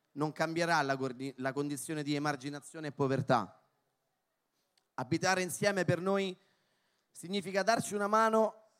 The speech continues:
e darla anche a chi non conosciamo. Avere una biblioteca autogestita significa avere migliaia di testi a disposizione che fanno parte della nostra storia.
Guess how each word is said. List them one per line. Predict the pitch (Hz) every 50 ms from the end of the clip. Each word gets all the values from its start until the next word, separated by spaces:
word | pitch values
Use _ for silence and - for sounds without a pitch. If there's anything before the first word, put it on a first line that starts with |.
| _ _ _
e | - 165
darla | 165 160 202 196 185 185 196
anche | 202 208 196 - 196
a |
chi | 190 - 196 208
non | 208 196 190 170
conosciamo. | - 175 175 170 156 - - 170 165 156 139 123 127 117 - - _ _ _ _ _ _ _ _ _ _ _ _ _ _ _ _ _
Avere | - 139 147 202 214
una | 214 208 196
biblioteca | 185 190 190 170 185 185 180 196 208 185
autogestita | 190 180 180 175 151 170 170 156 - - 180 185 165 - 143 135 139 139 139 - _ _ _ _ _ _ _
significa | _ - - 160 185 196 180 156 180 170 180 170
avere | 170 170 185 175 175 175
migliaia | 175 175 175 180 180 196 202 196 185 180
di | 165 165 165
testi | 170 180 180 170 - -
a | 160
disposizione | 151 156 156 - - 170 165 151 147 160 151 - - 190 185 180
che | 143 160 147
fanno | 139 - 147 147 151
parte | 143 160 156 151 - 160 160
della | 156 151 151
nostra | 156 156 139 - - 160
storia. | 143 - - - 156 139 131 123 120 107